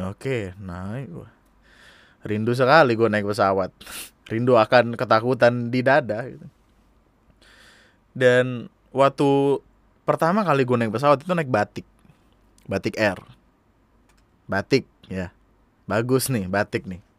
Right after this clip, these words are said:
Batik. Tiba-tiba Lion. Nah, Batik aja tuh,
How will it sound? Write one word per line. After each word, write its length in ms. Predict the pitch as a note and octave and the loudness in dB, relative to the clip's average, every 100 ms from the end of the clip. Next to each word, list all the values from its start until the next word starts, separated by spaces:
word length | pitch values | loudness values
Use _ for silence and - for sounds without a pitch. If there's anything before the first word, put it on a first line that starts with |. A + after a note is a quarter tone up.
| _ _ _ _ _ - | _ _ _ _ _ -12
Batik. 480 | G2+ G#2 B2+ G#2+ E2+ _ _ _ _ _ _ _ _ - | -10 -2 0 0 -4 _ _ _ _ _ _ _ _ -12
Tiba-tiba 560 | F#2 G2 G#2+ D3 - | -6 -6 -2 -2 -2
Lion. 480 | A2 C3 B2+ G2 - - _ | -2 -2 -2 -6 -10 -20 _
Nah, 240 | B2+ F#2+ - _ _ _ _ _ - - - - | -14 -14 -18 _ _ _ _ _ -20 -20 -20 -2
Batik 400 | E3 E3 F#3 E3 | 0 2 0 0
aja 280 | E3+ E3+ F#3 | 0 0 -2
tuh, 320 | C#4+ C4+ | -4 -4